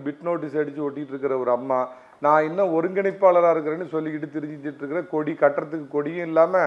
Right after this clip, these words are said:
தோல்ல போடுறதுக்கு துண்டும் இல்லாம, இடுப்புல கட்டுறதுக்கு வேட்டி இல்லாம ஒருத்தர் சொல்லிட்டு இருக்கிறாங்க.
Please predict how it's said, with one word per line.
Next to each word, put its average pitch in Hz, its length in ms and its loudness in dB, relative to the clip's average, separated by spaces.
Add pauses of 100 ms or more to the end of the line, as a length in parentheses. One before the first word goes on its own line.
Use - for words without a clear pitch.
(420)
தோல்ல 175 340 8
போடுறதுக்கு 147 380 0
துண்டும் 165 240 -4
இல்லாம, 170 300 2
இடுப்புல 165 380 -4
கட்டுறதுக்கு 143 440 -6
வேட்டி 156 200 -2
இல்லாம 151 340 2
ஒருத்தர் 135 260 -10
சொல்லிட்டு 143 280 -6
இருக்கிறாங்க. 131 380 2